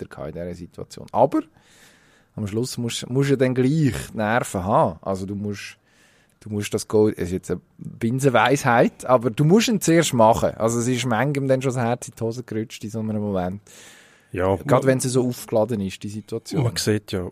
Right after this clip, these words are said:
Speaker 2: häufig, es ist ein bisschen aufgefallen in dieser W M, ähm, dass sehr viel Field Goal erzielt werden, also Schüsse aus, aus kürzerer Distanz, die meterweise über das Goal gehen. Aber das ist schnell passiert. Die Entstehung von dem Goal ist schon der Querpass.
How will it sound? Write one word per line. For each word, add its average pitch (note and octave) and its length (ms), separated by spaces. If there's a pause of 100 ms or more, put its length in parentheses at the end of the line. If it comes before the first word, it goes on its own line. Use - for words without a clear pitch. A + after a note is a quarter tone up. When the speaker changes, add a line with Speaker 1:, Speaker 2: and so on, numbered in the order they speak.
(140)
Speaker 2:
häufig, D3+ 280
es G2+ 80
ist - 100
ein G2 80
bisschen G2+ 340
aufgefallen A2+ 300
in A2 60
dieser G#2 200
W G#2 120
M, G2 260 (600)
ähm, C3 160
dass - 320 (120)
sehr A2+ 220
viel G#2+ 180
Field C#3 400
Goal B2 260
erzielt B2 500
werden, G#2 340
also F2+ 300 (600)
Schüsse A2 440
aus, G2 240
aus C#3 180
kürzerer A#2+ 420
Distanz, G#2+ 500
die F#2+ 200 (360)
meterweise G2+ 560
über - 80
das - 160
Goal G2+ 280
gehen. F2+ 280 (520)
Aber F#2+ 120
das - 100
ist - 60
schnell G2+ 300
passiert. - 760 (260)
Die - 40
Entstehung A2 380
von - 100
dem G#2+ 220
Goal G2 140
ist E2+ 60
schon - 100
der - 100
Querpass. F#2+ 920